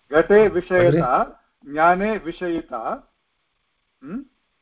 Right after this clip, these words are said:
Speaker 1: घटनिष्ठविषयिता तस्य संज्ञा अस्ति प्रकारता।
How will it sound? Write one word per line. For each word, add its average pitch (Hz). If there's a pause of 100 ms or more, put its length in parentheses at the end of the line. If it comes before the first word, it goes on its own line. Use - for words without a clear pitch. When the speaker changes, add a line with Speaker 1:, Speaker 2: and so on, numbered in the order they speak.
(340)
Speaker 1:
घटनिष्ठविषयिता 185
तस्य 170
संज्ञा 165
अस्ति 226
प्रकारता। 151